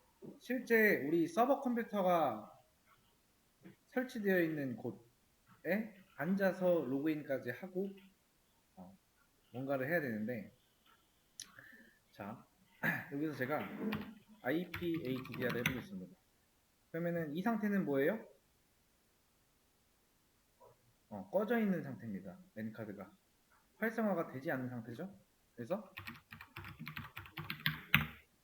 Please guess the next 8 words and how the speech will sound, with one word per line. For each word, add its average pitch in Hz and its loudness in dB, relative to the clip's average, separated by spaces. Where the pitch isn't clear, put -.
이렇게 202 2
해줘야만 180 2
연결이 180 4
되었다라는 143 2
메시지랑 123 -2
아이피에이디디알 139 0
했을 135 -6
때, 208 -2